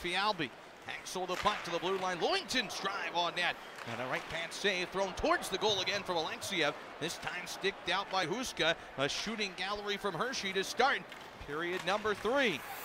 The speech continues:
Hartford a couple turnovers at their own blue line. Mentioned Scott Allen said the Bears have gotten away a bit from their defensive game, trying to get back to it. The Wolfpack two, fifteen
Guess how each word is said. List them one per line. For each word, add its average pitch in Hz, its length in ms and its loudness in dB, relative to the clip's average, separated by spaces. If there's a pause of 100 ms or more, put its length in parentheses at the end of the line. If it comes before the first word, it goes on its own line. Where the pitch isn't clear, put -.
(1120)
Hartford 180 400 -2
a 175 60 -2
couple 190 360 0
turnovers 202 640 0
at 196 100 -2
their 180 180 0
own 196 200 4
blue 196 220 2
line. 156 340 0 (680)
Mentioned 170 440 -2
Scott 185 280 0
Allen 185 280 0
said 196 240 2
the 185 80 -2
Bears 185 220 0
have 170 120 -6
gotten 190 240 0
away 190 200 2
a 190 60 0
bit 185 120 0
from 196 140 -6
their 190 100 0
defensive 190 480 -2
game, 196 260 -2
trying 196 140 -2
to 185 60 -4
get 185 160 -6
back 196 220 0
to 220 120 2
it. 202 60 0
The 190 40 0
Wolfpack 185 560 -4
two, 214 200 0 (100)
fifteen 220 400 -2